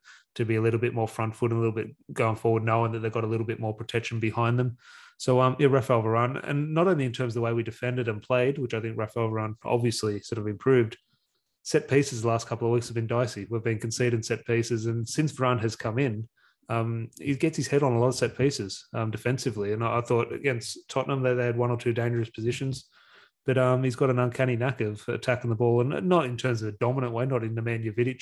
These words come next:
sort of going through people, heading the ball, but he just has a knack of being in the right position at the right time, and that is something our defense definitely needs. So, um, it was brilliant to have him back. We do look at Ronaldo and Sancho and these signings. That's great. I think a lot of us deep down did know when Varane signed that he was gonna be our most important signing.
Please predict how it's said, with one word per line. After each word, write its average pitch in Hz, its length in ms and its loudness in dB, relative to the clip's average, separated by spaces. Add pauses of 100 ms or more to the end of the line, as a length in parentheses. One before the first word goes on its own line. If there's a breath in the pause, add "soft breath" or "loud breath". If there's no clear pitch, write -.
(100)
sort 113 120 -2
of 107 140 -4 (400 loud breath)
going 117 220 4
through 123 240 2
people, 113 280 0
heading 117 260 0
the 110 60 -6
ball, 127 220 2
but 117 140 0
he 117 40 0
just 120 200 -2
has 117 180 0
a 113 140 -2
knack 117 260 -4
of 107 100 -4
being 113 140 2
in 113 80 -2
the 113 80 -2
right 113 220 -2
position 110 320 -4
at 113 40 -4
the 110 80 0
right 113 220 0
time, 120 320 0
and 107 220 -6 (600 loud breath)
that 123 140 4
is 117 100 4
something 120 260 0
our 120 100 2
defense 117 320 -2
definitely 120 340 2
needs. 120 520 -2
So, 117 220 2
um, 117 260 2 (120)
it 127 160 -4
was 127 160 0
brilliant 127 360 4
to - 40 -4
have 110 140 0
him 107 100 -2
back. 113 220 -2
We 131 80 4
do 127 160 4
look 123 160 2
at 117 60 -2
Ronaldo 117 420 0
and 104 100 -8
Sancho 120 540 0
and 113 120 -4
these 113 220 -2
signings. 120 400 -2
That's 117 160 -6
great. 123 320 2 (680 soft breath)
I 113 80 -4
think 123 100 0
a 113 60 0
lot 120 120 2
of 117 60 0
us 104 140 -6
deep 110 180 -2
down 113 220 0
did 110 180 -2
know 117 160 2
when 110 220 -2
Varane 110 280 -2
signed 113 280 0
that 107 80 -4
he 120 100 -4
was 110 140 -2
gonna 107 160 -4
be 110 140 -2
our 107 120 -4
most 113 240 -4
important 107 380 -4
signing. 110 340 -4